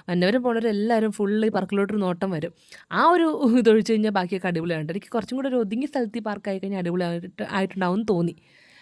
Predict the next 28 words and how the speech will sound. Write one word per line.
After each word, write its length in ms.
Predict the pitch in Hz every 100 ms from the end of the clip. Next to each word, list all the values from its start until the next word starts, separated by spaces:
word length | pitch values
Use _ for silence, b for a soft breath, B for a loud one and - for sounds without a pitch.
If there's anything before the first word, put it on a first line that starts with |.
| -
പക്ഷേ 160 | 196 240
ഇത് 80 | 220
റോഡ് 240 | 190 180
സൈഡിലാണ്, 340 | 214 220 185 185
ബസ്സൊക്കെ 300 | 185 226 214
പോകുന്ന 260 | 202 202 185
അതേ 140 | 185 214
ഒരു 120 | 185
ഇതിലാണ്. 280 | 170 160 147 b b b
അപ്പോൾ 180 | _ 196
ആ 60 |
ഒരു 120 | 208 214
സൈലൻസ് 440 | 202 180 226 262
കാര്യങ്ങളൊന്നും 340 | 359 294 277 247
കിട്ടില്ല, 280 | 190 208 277
പക്ഷേ 180 | 254 -
നല്ല 140 | 320 339 269
രസമുണ്ട് 320 | 226 247 196
അകത്ത്. 280 | 180 175 190 b b b -
നമുക്ക് 260 | 214 226 214 - 226
നടക്കാനും 520 | 214 196 190 196 220 208 - 196
ഒക്കെ 220 | 185 196 196 220
നല്ല 200 | 190 185 196 220
പൂക്കളൊക്കെ 500 | 202 196 185 196 196
ആയിട്ട് 140 | 185
നല്ലൊരു 260 | 185 196 202
ഭംഗിയാണ് 360 | 175 185 180 151
അവിടെ 140 | 160